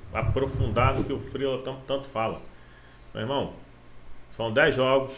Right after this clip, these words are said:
no comando do Barroca, nove derrotas, uma vitória contra o Coritiba, que ainda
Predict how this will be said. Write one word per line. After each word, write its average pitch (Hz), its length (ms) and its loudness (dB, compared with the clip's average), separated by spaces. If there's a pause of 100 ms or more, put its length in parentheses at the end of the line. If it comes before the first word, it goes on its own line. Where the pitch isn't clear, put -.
(120)
no 110 100 -8
comando 117 360 -2
do 113 60 -2
Barroca, 98 520 2
nove 135 340 0
derrotas, 117 680 0 (760)
uma 180 280 2
vitória 127 600 0 (1300)
contra 117 340 -2
o 110 160 4
Coritiba, 123 640 -2
que - 100 -8
ainda 110 480 -2